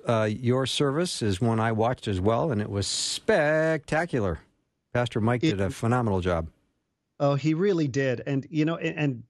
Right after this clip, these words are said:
Speaker 2: not only was it, an, you know, it was a, a very uplifting message, uh, which is, you know, kinda nice, uh, of course. Uh, you, you would love that in your church, right? An uplifting message
Speaker 1: Of
Speaker 2: that says,
Speaker 1: course.
Speaker 2: "I need hope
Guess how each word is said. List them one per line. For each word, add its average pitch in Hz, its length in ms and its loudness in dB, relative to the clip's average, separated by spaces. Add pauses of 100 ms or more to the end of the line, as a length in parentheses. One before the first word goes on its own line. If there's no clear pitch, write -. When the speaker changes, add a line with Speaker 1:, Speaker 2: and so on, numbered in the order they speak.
(140)
Speaker 2:
not 170 200 0
only 277 120 4
was 254 200 0
it, 165 100 -4
an, 139 200 -2 (100)
you 135 100 -6
know, 117 140 -2
it 117 100 -2
was 113 160 -4
a, 117 40 -2
a 123 220 -4
very 123 300 2
uplifting 117 460 -2
message, 131 440 -2
uh, 156 200 -2 (180)
which 175 280 0
is, 180 280 0
you 156 100 0
know, 143 200 0 (540)
kinda 123 220 2
nice, 254 380 0 (560)
uh, 127 220 2
of 123 180 -2
course. 135 380 -2
Uh, 120 480 -2
you, 110 260 0
you 120 140 2
would 110 160 2
love 170 240 2
that 269 200 0
in 131 120 0
your 113 120 0
church, - 280 -6
right? 170 240 -2
An 117 140 -2
uplifting 123 440 -2
message 127 300 0
Speaker 1:
Of 123 60 -4
Speaker 2:
that - 40 -2
says, 131 140 2
Speaker 1:
course. 127 80 0
Speaker 2:
"I - 20 0
need 147 160 2
hope 117 100 -2